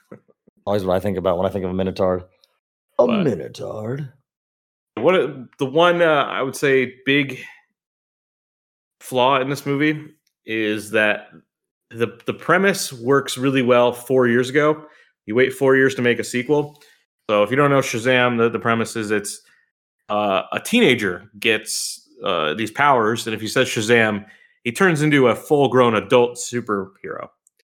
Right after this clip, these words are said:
Speaker 2: Now, that's great when the actor's fifteen or when he's sixteen playing fifteen or whatever it is. Now it's been years later, and the guy looks twenty-two, and then he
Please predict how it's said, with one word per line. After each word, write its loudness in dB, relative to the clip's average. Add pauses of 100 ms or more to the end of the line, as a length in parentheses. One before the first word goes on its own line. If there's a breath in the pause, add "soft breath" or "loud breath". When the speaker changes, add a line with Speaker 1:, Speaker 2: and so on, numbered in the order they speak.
(560)
Speaker 2:
Now, 0
that's 0
great 4
when -8
the 0
actor's 0
fifteen -4 (140)
or -2
when -4
he's -4
sixteen -4
playing -4
fifteen -6
or -6
whatever -2
it -2
is. -4 (640)
Now 4
it's -2
been 2
years 2
later, 2 (380)
and -6
the -4
guy 2
looks 0
twenty-two, 0 (840)
and -4
then 0
he -4